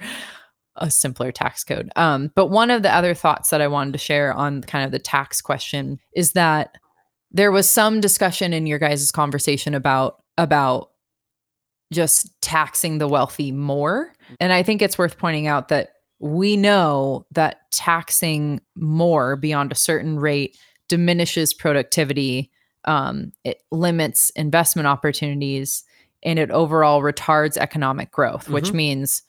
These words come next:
Speaker 1: that there are, uh, fewer jobs and people are poorer overall. And we're talking long-term here.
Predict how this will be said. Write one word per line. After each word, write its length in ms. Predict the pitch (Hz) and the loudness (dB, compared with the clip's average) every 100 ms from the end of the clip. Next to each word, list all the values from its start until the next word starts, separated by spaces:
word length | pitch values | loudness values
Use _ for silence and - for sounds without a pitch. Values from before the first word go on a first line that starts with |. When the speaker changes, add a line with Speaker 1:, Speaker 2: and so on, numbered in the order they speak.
| _ _ | _ _
Speaker 1:
that 140 | 156 - | -8 0
there 180 | 143 | 0
are, 260 | 139 131 - _ _ - | 2 -2 -4 _ _ -8
uh, 320 | 139 - - | -6 -6 -10
fewer 400 | - - 185 185 | -8 -2 2 2
jobs 720 | 165 139 135 139 - - - _ _ _ - | 2 2 2 0 -2 -2 -2 _ _ _ -6
and 140 | 147 | -6
people 260 | - 143 117 | -4 -4 -2
are 140 | - | -4
poorer 480 | - - 120 - 139 _ _ | -4 -4 -4 -6 -14 _ _
overall. 440 | 139 - - - - _ | -6 -6 -8 -10 -12 _
And 160 | 147 151 | -4 -2
we're 80 | |
talking 320 | 147 135 131 131 | 0 0 -2 -6
long-term 440 | 135 131 - 131 | -8 -8 -10 -10
here. 240 | 131 - | -10 -12